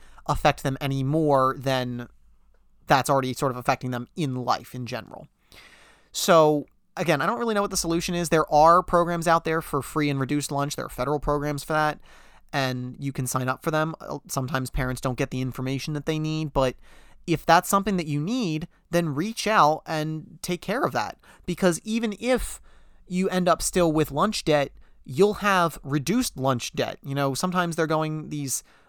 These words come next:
over two dollar meals, now they're only forty cents if you have reduced lunch. So if you qualify for that, you need to look up and look into that and actually apply for it, because that is super critical to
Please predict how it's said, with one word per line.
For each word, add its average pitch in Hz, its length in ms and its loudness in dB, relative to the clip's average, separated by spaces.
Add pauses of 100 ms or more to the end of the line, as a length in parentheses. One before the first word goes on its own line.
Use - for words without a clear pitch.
(100)
over 170 220 2
two 185 160 -4
dollar 156 280 6
meals, 165 480 -4
now 156 200 0
they're 156 120 0
only 151 160 -2
forty 139 280 -2
cents - 320 -6
if 127 100 -14
you 135 80 -4
have 131 80 -6
reduced 127 380 -8 (160)
lunch. - 360 -4 (340)
So - 80 -8
if 139 60 -2
you 190 80 -4
qualify 202 460 6
for 135 140 -4
that, 123 240 0 (260)
you 156 200 0
need 269 160 2
to 202 100 -2
look 185 180 4
up 240 160 2 (260)
and 165 260 -2
look 180 180 0
into 240 280 0
that 147 280 6
and 156 120 -4
actually 165 360 0
apply 175 320 2
for 143 240 2
it, 131 80 -8
because 156 440 -2 (880)
that 175 200 8
is 190 120 2
super 202 380 0
critical 185 540 2
to 147 500 2